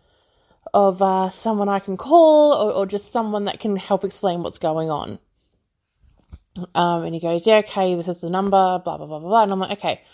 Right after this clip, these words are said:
can you not start any works until I actually confirm who you are and what's going on here?"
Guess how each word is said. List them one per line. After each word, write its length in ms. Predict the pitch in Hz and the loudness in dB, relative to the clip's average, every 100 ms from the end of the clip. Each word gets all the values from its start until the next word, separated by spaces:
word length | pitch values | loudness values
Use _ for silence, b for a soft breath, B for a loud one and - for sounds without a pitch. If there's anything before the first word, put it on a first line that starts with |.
| b b b b - | b b b b -6
can 140 | 240 | 0
you 120 | 285 | 2
not 200 | 302 262 | 2 0
start 300 | - 240 220 | -2 0 0
any 180 | 226 214 | 0 -2
works 380 | 190 170 165 - | 0 -2 -2 -6
until 200 | 196 190 | -4 -2
I 120 | 175 | -2
actually 280 | 175 - 214 | -2 -4 -6
confirm 520 | - 220 - 185 180 | -4 -6 -2 -2 -2
who 160 | 170 190 | -2 0
you 160 | 180 | 2
are 160 | 175 170 | 2 2
and 100 | 165 | -2
what's 160 | 151 | -8
going 320 | - 170 170 156 | -8 -6 -6 -8
on 140 | 160 | -12
here?" 400 | 165 175 - - | -12 -12 -10 -14